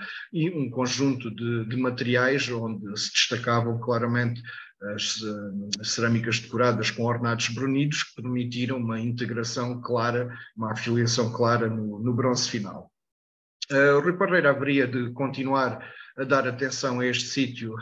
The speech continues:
eh, pouco mais tarde, na companhia também de António Monge Soares, através de um trabalho que fizeram sobre, eh, a rede de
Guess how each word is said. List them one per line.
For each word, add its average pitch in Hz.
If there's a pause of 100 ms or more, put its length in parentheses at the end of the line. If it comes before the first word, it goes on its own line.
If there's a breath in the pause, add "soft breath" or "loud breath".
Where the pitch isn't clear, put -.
(160)
eh, 120
pouco 120
mais 131
tarde, 196
na 147
companhia 123
também 123
de 120
António 117
Monge 117
Soares, 139 (560 loud breath)
através 117
de 117
um 113
trabalho 117
que -
fizeram 117
sobre, 110
eh, 107
a 107
rede 143
de 117